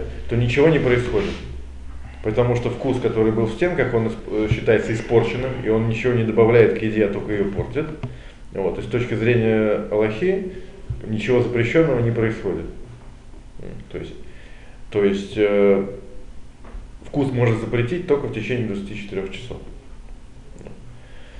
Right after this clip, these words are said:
Теперь, э, мы сказали такую вещь, что посуда,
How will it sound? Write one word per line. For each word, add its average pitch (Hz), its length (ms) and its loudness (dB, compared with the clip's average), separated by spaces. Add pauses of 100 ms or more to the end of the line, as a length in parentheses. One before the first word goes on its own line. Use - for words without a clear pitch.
(200)
Теперь, 113 500 2 (1040)
э, 90 260 0
мы 113 120 2
сказали 123 400 6
такую 117 320 2
вещь, 95 320 0 (640)
что 107 720 6 (760)
посуда, 120 580 4